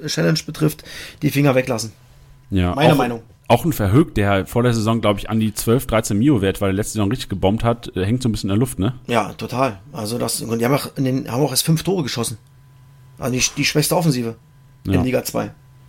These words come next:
Speaker 2: Aber ich geb dir recht, also Van Drongelen und auch Lukoki haben über links richtig Randale gemacht. Also links auf jeden Fall die de-, deutlich, ähm, offensivere Seite gewesen, auch wenn man sich Angriffszonen anschaut,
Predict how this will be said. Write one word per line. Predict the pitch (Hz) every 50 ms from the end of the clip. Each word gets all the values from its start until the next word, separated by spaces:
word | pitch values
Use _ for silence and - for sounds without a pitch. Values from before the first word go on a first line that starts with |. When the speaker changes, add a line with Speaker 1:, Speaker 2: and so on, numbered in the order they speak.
| - - - - - - - - - - - -
Speaker 2:
Aber | - 117 120
ich | 120
geb | 196 180
dir | - 180
recht, | 180 120
also | 117 123 -
Van | - 123
Drongelen | 113 135 156 202 214 202 202 185
und | 151 160 165
auch | 170 156 -
Lukoki | 147 131 - 156 156 - 151 147
haben | 139 131 127 117
über | 117 110 117
links | 110 113 139 160 - - -
richtig | 165 160 - -
Randale | 131 117 113 113 113 98
gemacht. | 95 98 95 -
Also | - 101 101
links | 110 127 147 165 - -
auf | 120 127
jeden | 139 139
Fall | 131 131 123
die | 117 120 120 120 120 95
de-, | - - - - - - - -
deutlich, | 113 120 117 135 147 - 143 139 135 - - - -
ähm, | 113 113 113 -
offensivere | - 131 123 - 123 107 110 107 101 98 101
Seite | 92 104 104 - 117
gewesen, | 101 98 104 95
auch | 98 101 113
wenn | 104
man | 104 98
sich | - -
Angriffszonen | - 113 104 104 95 - - - 98 98 -
anschaut, | 69 87 92 - - 95 98 95 - -